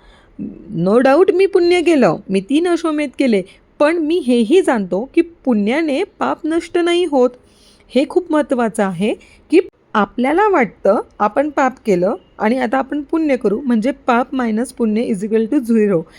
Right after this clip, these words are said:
पण हे असं नाही होत. तुम्हाला पापाचं पण फळ भेटणार आहे आणि तुम्हाला पुण्याचं पण फळ भेटणार आहे. पुण्यातून पाप मायनस होत नसतं. आणि जसं पाप करणं हे आपलं कर्म आहे,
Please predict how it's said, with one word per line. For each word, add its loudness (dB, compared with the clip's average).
पण 2
हे 0
असं -2
नाही -2
होत. -2
तुम्हाला 0
पापाचं -2
पण -2
फळ 2
भेटणार 0
आहे -2
आणि -2
तुम्हाला -6
पुण्याचं -2
पण -2
फळ 2
भेटणार -2
आहे. -4
पुण्यातून 0
पाप -4
मायनस -4
होत 2
नसतं. -2
आणि -2
जसं 2
पाप 0
करणं -2
हे -2
आपलं -4
कर्म 0
आहे, -2